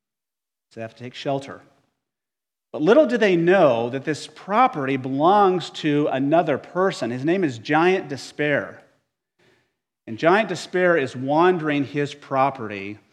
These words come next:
and he spies these two men trespassing. He captures them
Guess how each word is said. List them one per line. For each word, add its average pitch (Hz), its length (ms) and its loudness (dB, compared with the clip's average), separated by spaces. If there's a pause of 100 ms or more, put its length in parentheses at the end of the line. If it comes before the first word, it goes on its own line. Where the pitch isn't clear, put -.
(440)
and 117 80 -10
he 113 60 -6
spies 131 800 2 (140)
these 170 460 0 (100)
two 143 640 0
men 120 680 -4 (460)
trespassing. 110 960 -4 (840)
He 110 80 -14
captures 165 600 0
them 101 300 -10